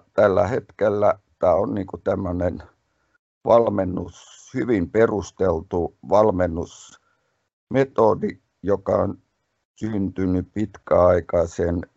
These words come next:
työskentelyn, tuota, perusteella. Meillä on osallistunut tähän koulutukseen sekä lasten että nuorten valmentajia, että myös, ää, aikuisten, tuota,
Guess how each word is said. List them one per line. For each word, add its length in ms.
työskentelyn, 1040
tuota, 520
perusteella. 920
Meillä 200
on 80
osallistunut 720
tähän 360
koulutukseen 960
sekä 480
lasten 580
että 340
nuorten 580
valmentajia, 960
että 580
myös, 680
ää, 640
aikuisten, 1000
tuota, 560